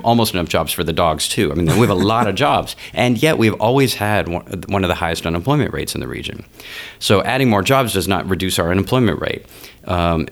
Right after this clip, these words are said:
it's the skills mismatch that's really critical, and the degree and the certification mismatch. So, uh, i-, you know, if, if we're to continue to rise as a city, the whole city has to, has to do that. And if we're gonna attract high quality jobs,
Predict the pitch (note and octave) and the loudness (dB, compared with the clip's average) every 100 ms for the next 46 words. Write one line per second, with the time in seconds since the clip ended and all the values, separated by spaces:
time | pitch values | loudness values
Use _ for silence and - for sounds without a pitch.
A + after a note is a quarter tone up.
0 | - - G#2+ - F#2 - C#3+ A2+ E2+ D#2 | -6 -4 -4 -2 -2 2 2 2 0 -6
1 | - C#2+ - - C#2+ - D2+ D2 D#2 D#2 | -4 -4 -4 -6 -6 -4 -6 -2 -2 -2
2 | E2 E2 B1 E2+ E2 D#2+ D#2 D2 F2 G2+ | -2 -4 -4 -4 -2 0 -2 -2 2 4
3 | G2 F#2 E2+ D#2+ - D#2+ E2 D#2 - - | 4 2 0 -2 -6 -4 -2 -2 -2 -2
4 | F2 - G2+ G2+ D#2 C#2+ - B1+ G1+ - | -2 -2 0 0 -2 -4 -4 -6 -6 -8
5 | - - - - - - A2+ G#2 G2+ - | -10 -14 -14 -14 -6 4 4 4 2 -6
6 | - G#2 F#2 - G#2 - F#2 - C#2 - | -4 0 0 0 -4 0 -2 -2 -2 -2
7 | F#2 - G2+ - G#2 G2+ - F#2+ - G2+ | -4 -2 -4 0 2 2 0 -2 0 -2
8 | - A#2+ A#2 G#2+ - F2+ E2+ F2 F#2 E2+ | 0 2 4 4 2 0 2 2 2 0
9 | E2 D#2+ E2 - - B2+ F2 D#2+ E2+ - | 0 -2 -2 -2 0 2 2 0 -2 -2
10 | F#2+ - F2+ D#2+ - E2+ - - F2+ D#2+ | -2 0 0 -2 -2 -6 -6 -8 -6 -6
11 | D#2 B2 F#2+ D#2+ D#2+ D#2+ G2 F#2 F#2 F2 | 0 0 2 2 0 -2 -2 -2 0 0
12 | F#2 E2+ E2 - E2+ E2+ - - - - | 0 0 -2 0 0 -2 -6 -10 -8 -6
13 | F2 - C#3+ B2+ F2 E2 D#2 D2 D2+ - | -6 -2 0 2 0 0 -2 -2 -6 -8